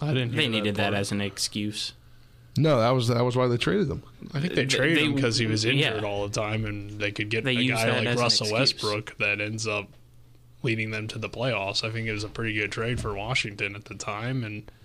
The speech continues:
Speaker 1: I mean, I love John Wall for what he was able to do in D C, and he was my favorite player, you know, for a long time, but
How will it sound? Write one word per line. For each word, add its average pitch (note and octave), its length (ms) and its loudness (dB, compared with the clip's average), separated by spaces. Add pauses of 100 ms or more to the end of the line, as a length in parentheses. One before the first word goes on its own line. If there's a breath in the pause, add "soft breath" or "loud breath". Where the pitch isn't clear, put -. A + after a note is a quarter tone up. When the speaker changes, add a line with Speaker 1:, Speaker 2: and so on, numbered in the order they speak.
(640 soft breath)
Speaker 1:
I - 40 -2
mean, A2 180 2
I A2+ 140 2
love A#2+ 300 2
John A2+ 320 0
Wall B2+ 400 2
for A2+ 260 -2
what A2 280 -2
he A2+ 160 -4
was G#2 500 -6
able A2 340 -2
to G#2 60 -6
do A2+ 400 -2
in G#2+ 160 -6
D G#2+ 200 -2
C, A#2+ 520 0
and G2+ 280 -6
he A#2 80 -8
was G#2 180 -6
my G2+ 100 -10
favorite A2 340 -6
player, A#2+ 420 -4
you A2+ 200 -4
know, A2 160 -6
for A2 160 -8
a G#2+ 180 -4
long A2 280 -4
time, C3 440 0
but A2 260 0